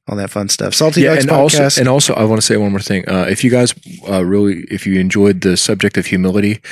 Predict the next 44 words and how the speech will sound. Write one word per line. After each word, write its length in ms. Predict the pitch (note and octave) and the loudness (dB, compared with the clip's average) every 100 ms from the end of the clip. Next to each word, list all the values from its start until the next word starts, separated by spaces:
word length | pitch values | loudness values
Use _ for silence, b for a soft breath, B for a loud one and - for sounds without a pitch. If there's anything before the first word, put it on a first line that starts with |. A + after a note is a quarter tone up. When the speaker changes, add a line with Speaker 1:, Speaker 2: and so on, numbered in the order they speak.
| B B - | B B -2
Speaker 2:
there 140 | G2+ | 0
was 140 | G2+ | 2
a 60 | F2 | 0
book 280 | D#2+ G2+ - | 0 -2 0
that 100 | - | -4
really, 420 | F#2+ G2 F#2 E2+ | -2 0 -2 -2
uh, 220 | - E2 D#2 | -4 -6 -6
helped 380 | - F#3 - - | -4 -6 -4 -6
spark 300 | - F#2 B2+ | -2 0 0
Speaker 1:
Oh, 40 | |
Speaker 2:
some 80 | A#2 | 0
Speaker 1:
this 120 | - | 0
will 60 | C3+ | 0
be 40 | B2 | 0
Speaker 2:
things. 100 | A#2 | 0
Speaker 1:
good. 180 | A#2 A#2 | -2 0
Go 100 | A2+ | -2
for 160 | A#2+ | -2
it. 80 | G#2+ | -2
Speaker 2:
It's 180 | A2 G2 | -2 -4
called, 380 | - F#2+ F2+ D#2+ | 0 0 0 0
uh, 260 | F2 D#2+ D#2 | 0 0 -2
Humility, 680 | - G2+ F#2 F#2+ G#2+ A#2+ - - _ _ - | -2 0 0 0 0 -2 -6 -20 _ _ -6
uh, 360 | E2 D2 D2 - - | -4 -4 -6 -8 -6
by, 420 | F2+ E2+ F2 F#2+ - _ _ _ - | -2 -2 -2 -6 -10 _ _ _ -6
uh, 200 | E2 D2 | -6 -4
Andrew 340 | F#2+ G2+ G2+ | -2 2 2
Murray. 380 | F#2 F#2+ A2 B2 - | 2 2 2 0 -2
And 100 | C#3 | 0
Speaker 1:
Made 100 | C#3+ | 2
it 120 | C#3 | 4
Speaker 2:
al- 20 | |
Speaker 1:
easy 200 | C#3+ C#3 B2+ | 2 2 2
to 60 | |
remember. 420 | B2+ C#3 C3+ A#2 - | 2 2 0 -2 -4
Speaker 2:
Yeah, 280 | G#2 E2 - _ | -4 -2 -6 _
Humility 480 | - F#2+ F2+ F#2+ F#2+ | -6 -2 0 0 0
by 160 | E2+ E2 | -2 -2
Andrew 300 | F#2 F#2 F#2+ | -4 -2 -2
Murray, 360 | F2+ F2+ F2+ | 0 -2 -4
and 100 | F2+ F2 | -6 -6
then 180 | E2 C#2 | -6 -6
Absolute 540 | F#2 - - F2 - | -4 -4 -4 -6 -4
Surrender. 600 | - E2 D#2+ D2+ D#2 - | -6 -4 -8 -6 -10 -12